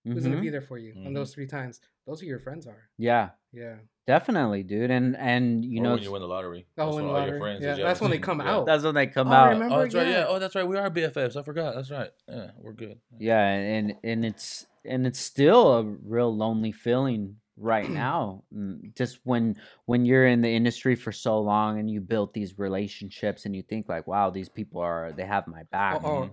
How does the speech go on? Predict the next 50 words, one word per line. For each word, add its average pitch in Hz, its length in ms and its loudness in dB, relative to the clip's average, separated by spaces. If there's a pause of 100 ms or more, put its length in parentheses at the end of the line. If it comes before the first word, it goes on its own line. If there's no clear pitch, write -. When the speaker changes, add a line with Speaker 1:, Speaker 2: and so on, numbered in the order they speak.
Speaker 1:
when 156 220 -4
you 139 80 -2
move 143 280 -6
too. 117 240 -16 (460)
Speaker 2:
Yeah. 131 380 8
Speaker 1:
When 139 200 -2
you 175 60 8
Speaker 2:
<laughs> 170 80 8
Speaker 1:
move, 147 180 0
who, 165 140 -4
who 160 160 -6
comes - 160 -2
Speaker 3:
Oh, 110 60 6
Speaker 1:
to 110 40 6
Speaker 3:
yeah, 110 100 6
Speaker 1:
help 101 120 4
Speaker 3:
who's 117 80 0
Speaker 1:
you? 113 80 0
Speaker 3:
gonna 104 100 -2
come 107 120 -2
help 104 120 0
you 95 80 -8
move? 98 300 -4 (120)
For 85 60 -20
Speaker 2:
Who's 85 80 -18
Speaker 3:
sure. 120 160 0
Speaker 2:
gonna 117 160 0
Speaker 1:
I - 40 2
had 117 40 6
Speaker 2:
help 113 140 8
you 165 60 -2
Speaker 1:
this, 107 140 0
Speaker 2:
move? 107 100 0 (220)
Speaker 1:
um, 107 60 -20 (640)
I 143 60 -12
don't 156 80 -4
even 131 140 -6
know 127 80 -10 (240)
if, - 80 -20 (240)
this 135 180 -8
one 156 200 -6
guy. 117 320 -6 (220)
Speaker 2:
Acquaintance. 139 680 2
Speaker 1:
Yeah, 135 460 0 (320)
I 135 100 -8
thought 165 220 -2
he 135 80 -4
was, 123 260 -12
well, 139 300 -4
we, 147 260 -8